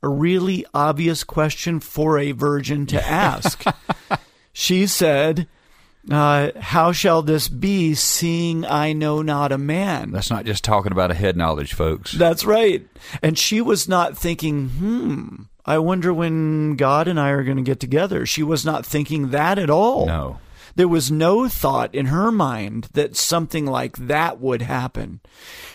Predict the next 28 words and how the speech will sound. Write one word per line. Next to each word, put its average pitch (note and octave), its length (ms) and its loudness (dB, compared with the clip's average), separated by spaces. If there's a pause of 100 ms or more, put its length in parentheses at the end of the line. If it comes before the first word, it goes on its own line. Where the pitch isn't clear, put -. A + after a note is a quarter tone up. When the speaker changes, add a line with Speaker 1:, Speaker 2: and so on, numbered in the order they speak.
Speaker 1:
She D#3+ 340 -2
recognized D#3+ 880 0
that, C3 340 -2
number D3 280 0
one, D3+ 340 -2
this D#3+ 240 0
would B2+ 240 -4
be C3+ 200 -2
an B2+ 140 -4
absolute E3+ 800 -2
necessity, C3+ 800 -4
that A#2 360 -2
she D#3 320 -4
conceive D#3+ 720 -2 (380)
seed C3+ 560 -2 (240)
while D3+ 580 2
yet C#3+ 360 -2
a B2 80 -4
virgin. B2 580 -4 (420)
She D#3+ 280 -4
knew D#3 200 0
that C#3 220 0
had C#3 300 -2
to C3 60 0
Speaker 2:
Yeah. - 100 -4 (360)
Speaker 1:
be E3 160 2
the C#3 100 0
case. B2 580 -2